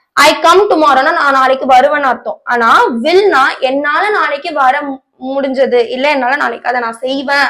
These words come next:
அப்படின்னு சொல்றதுக்கு நம்ம சென்டென்ஸ்ல ஒரு மீனிங்கை கொடுக்கறதுக்கு நம்ம இந்த மாடல் வெர்ப்ஸ் யூஸ் பண்றோம். ஓகேவா? நெக்ஸ்ட் பாருங்க, நெக்ஸ்ட் எக்ஸாம்பிள் பார்த்தலாமா? Will you, uh, will you go to பார்க் டுமாரோ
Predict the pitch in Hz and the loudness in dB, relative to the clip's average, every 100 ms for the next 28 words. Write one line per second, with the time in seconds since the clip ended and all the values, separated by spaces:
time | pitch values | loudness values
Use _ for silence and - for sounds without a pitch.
0 | 233 208 247 277 220 214 277 320 262 381 | -4 -8 -12 -14 -14 -14 -10 -6 -4 -4
1 | - _ _ _ _ _ - 339 381 494 | -6 _ _ _ _ _ -2 0 2 0
2 | 453 403 370 370 311 294 370 415 403 330 | 0 0 0 2 2 0 2 2 2 2
3 | 302 240 247 233 277 349 277 240 233 247 | 0 0 -2 -2 -4 -2 0 -2 0 2
4 | 277 240 247 254 240 226 - 208 - _ | 2 0 -2 -4 -8 -10 -12 -18 -18 _
5 | _ 254 254 262 302 440 - _ _ - | _ -4 -4 -4 -4 -4 -14 _ _ -2
6 | 320 320 - 349 294 277 277 277 277 311 | 0 0 0 4 4 4 2 0 -2 -2
7 | 269 285 254 262 247 240 269 - 233 339 | 0 0 2 0 2 2 0 -2 -2 0
8 | 349 370 440 554 - _ _ _ _ _ | 2 2 0 -4 -10 _ _ _ _ _
9 | _ _ _ _ _ - 294 302 320 330 | _ _ _ _ _ -2 2 4 2 2
10 | 392 302 320 330 339 349 370 480 - - | 0 2 4 4 2 2 4 2 -2 -14
11 | _ _ _ _ _ _ _ _ _ _ | _ _ _ _ _ _ _ _ _ _
12 | _ _ _ _ - - 330 349 - - | _ _ _ _ 0 4 6 4 0 -12
13 | - _ _ _ _ _ _ _ 320 302 | -18 _ _ _ _ _ _ _ 0 4
14 | 294 285 | 4 6